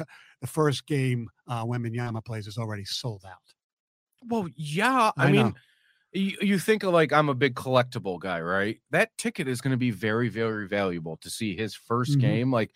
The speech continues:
Speaker 2: I can't even imagine what LeBron James' ticket to his first, you know, Summer
Speaker 1: Right.
Speaker 2: League game went for.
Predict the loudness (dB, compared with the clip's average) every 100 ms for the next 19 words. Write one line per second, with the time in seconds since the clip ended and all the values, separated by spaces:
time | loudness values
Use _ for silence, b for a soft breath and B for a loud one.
0 | b b -2 2 6 6 4 2 0 2
1 | 0 0 -4 -2 2 2 2 -2 -2 -2
2 | -6 -6 -6 -6 -6 -4 -2 -2 -6 -6
3 | -4 -4 -10 -18 _ _ -6 -4 -4 -6
4 | -2 4 4 4 -4 -4 -4 -4 -6 -6
5 | -6 -6